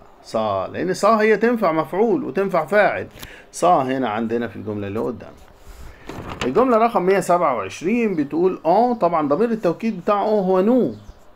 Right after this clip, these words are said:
فهناخد نو على طول. ماشي، داكور. الجملة اللي بعدها ليكيب آ، يعني الفريق عنده دي بون ريزالتا،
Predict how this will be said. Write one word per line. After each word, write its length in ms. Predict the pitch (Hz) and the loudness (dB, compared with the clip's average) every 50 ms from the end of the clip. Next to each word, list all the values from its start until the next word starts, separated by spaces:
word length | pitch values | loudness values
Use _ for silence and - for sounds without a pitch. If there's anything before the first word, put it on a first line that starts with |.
| - - - | -20 -20 -20
فهناخد 440 | - - 117 120 135 139 - 131 117 | -14 -10 -6 -4 -4 -4 -4 -6 -4
نو 180 | 120 143 160 156 | -4 -2 -2 -2
على 240 | 123 104 104 107 107 | -4 -4 -4 -6 -6
طول. 280 | - 160 180 180 151 - - - - - - - - - - - - - - - - - - - - _ - - - | -6 -6 -8 -8 -8 -12 -16 -20 -20 -20 -20 -20 -20 -20 -20 -20 -20 -20 -20 -20 -20 -20 -20 -20 -20 _ -20 -20 -18
ماشي، 480 | - 92 92 92 92 95 - - 180 220 - - - - _ _ - - _ _ - _ - - - | -14 -14 -12 -12 -14 -12 -10 -10 -10 -10 -10 -14 -20 -20 _ _ -20 -20 _ _ -20 _ -20 -20 -16
داكور. 300 | 110 113 107 - - - - - - - - - - - - - - - - _ _ - - - - - - - - - - - - - - | -16 -16 -16 -16 -20 -20 -20 -20 -20 -20 -20 -20 -20 -20 -20 -20 -20 -20 -20 _ _ -20 -20 -20 -20 -20 -20 -20 -20 -20 -20 -20 -18 -14 -4
الجملة 280 | 113 147 226 285 269 | 0 2 2 4 4
اللي 120 | 247 226 208 | 4 4 4
بعدها 340 | 196 175 185 240 247 233 208 | 4 4 4 4 4 4 4
ليكيب 520 | 180 175 180 175 - 226 262 240 190 - - - - | 4 4 2 2 2 0 0 0 0 -6 -6 0 2
آ، 600 | 156 165 156 151 143 135 127 113 107 98 92 98 92 - - - - - - - - 120 | 4 6 6 6 6 4 4 2 0 -2 -4 -6 -10 -16 -20 -20 -20 -20 -20 -18 -10 -6
يعني 260 | 117 110 107 117 120 | -2 -2 -2 -2 -2
الفريق 420 | 113 113 117 131 143 170 185 - - | -4 -4 -2 0 2 2 0 0 -2
عنده 640 | - 120 123 143 147 143 139 131 117 110 107 98 82 - - - | 0 0 2 4 4 4 2 2 2 0 -2 -4 -8 -10 -12 -16
دي 260 | 110 117 123 131 131 | -10 -4 -2 -2 -2
بون 400 | 123 120 147 190 240 240 220 180 | 0 2 2 2 4 4 4 2
ريزالتا، 760 | 156 151 147 143 135 120 117 110 107 - 113 104 95 98 | 2 2 2 2 2 2 2 0 -2 -2 -2 -2 -2 -4